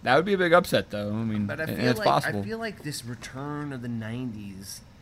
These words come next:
Speaker 2: i-, in, is coming on. So I'm gonna go with Miami.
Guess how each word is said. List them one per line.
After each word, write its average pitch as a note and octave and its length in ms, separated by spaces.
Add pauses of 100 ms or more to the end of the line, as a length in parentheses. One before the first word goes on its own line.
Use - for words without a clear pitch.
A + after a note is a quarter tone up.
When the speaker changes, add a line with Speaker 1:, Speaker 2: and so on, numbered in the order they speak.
(360)
Speaker 2:
i-, A#2+ 40 (120)
in, C3 140 (460)
is B2+ 180
coming C#3 340
on. G2 300 (180)
So G#2+ 460 (540)
I'm C3 100
gonna B3 100
go D4 100
with C#4+ 100
Miami. A#3 400